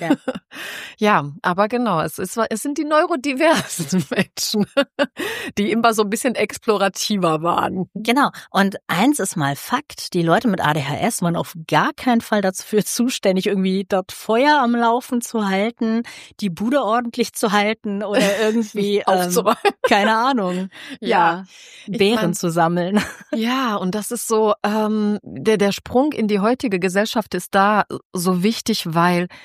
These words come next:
Speaker 2: wir beide ressourcenorientiert gucken, aber halt eben nicht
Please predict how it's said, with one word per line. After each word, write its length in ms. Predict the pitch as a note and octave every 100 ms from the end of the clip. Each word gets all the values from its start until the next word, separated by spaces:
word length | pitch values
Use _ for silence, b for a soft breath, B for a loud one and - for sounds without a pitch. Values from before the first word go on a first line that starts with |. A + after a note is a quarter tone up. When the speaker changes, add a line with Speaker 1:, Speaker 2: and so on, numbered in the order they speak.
| B B B -
Speaker 2:
wir 320 | E3 G#3+ A#3+
beide 600 | G3+ G#3 A3 G#3 G#3 G#3 - -
ressourcenorientiert 1160 | F3 F3 - G3 G3+ - G3 E3 E3+ E3 - D#3+ -
gucken, 580 | - - G3 - A3+ C4+ - _ _
aber 340 | F3 F3 F3+ E3+
halt 200 | E3+ F3+
eben 360 | F#3 F3+ F3+
nicht 500 | F#3+ C4 - - -